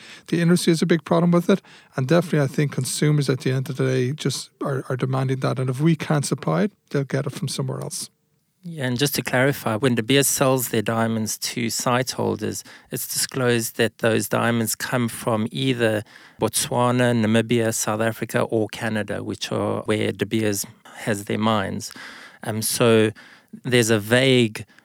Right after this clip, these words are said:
Speaker 2: country source of origin, but, uh, they can't disclose that it's coming from De Beers, the company, and,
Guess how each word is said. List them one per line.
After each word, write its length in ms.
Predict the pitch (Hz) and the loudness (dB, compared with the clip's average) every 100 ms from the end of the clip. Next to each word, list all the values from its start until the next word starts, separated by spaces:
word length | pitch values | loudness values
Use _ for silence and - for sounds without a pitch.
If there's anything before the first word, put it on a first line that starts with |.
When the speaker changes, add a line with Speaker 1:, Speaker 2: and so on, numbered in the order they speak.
| - | -2
Speaker 2:
country 460 | - 165 - 120 | 2 2 0 -2
source 400 | 107 - 110 - | 0 -2 -2 -2
of 120 | 110 | -2
origin, 580 | 104 104 101 101 104 110 - | -2 0 -2 -2 -8 -8 -2
but, 320 | 107 - - | -2 -2 0
uh, 180 | 110 107 | 0 2
they 160 | 110 | 0
can't 280 | 113 - 135 | 0 0 0
disclose 480 | 120 - 120 113 107 | -2 -2 -2 -2 -2
that 140 | 110 | -4
it's 140 | 107 - | -4 -6
coming 320 | - 107 104 | -4 -4 -6
from 260 | - 104 | -6 -6
De 100 | 98 | -4
Beers, 340 | 98 113 110 104 | 0 2 2 0
the 100 | - | -8
company, 560 | - 117 113 123 120 | -4 -2 -2 0 0
and, 160 | 120 110 | 0 -2